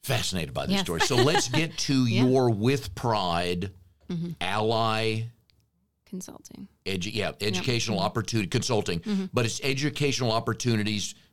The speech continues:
Speaker 1: businesses, teams, schools, parents, one-to-one meetings, large groups. It, you describe it as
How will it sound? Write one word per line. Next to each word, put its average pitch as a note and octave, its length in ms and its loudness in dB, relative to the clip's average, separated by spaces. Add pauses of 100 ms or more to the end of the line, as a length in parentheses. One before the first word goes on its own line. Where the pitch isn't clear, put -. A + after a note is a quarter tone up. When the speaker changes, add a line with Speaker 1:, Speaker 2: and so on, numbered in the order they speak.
(100)
Speaker 1:
businesses, C3 600 0
teams, B2+ 400 0
schools, A#2 420 2
parents, A2 640 0 (220)
one-to-one A2+ 520 2
meetings, A2 360 0
large G2 400 0
groups. A2 640 0 (560)
It, B2+ 220 -2
you C3 160 2
describe D3 580 2
it C3 40 2
as B2 240 4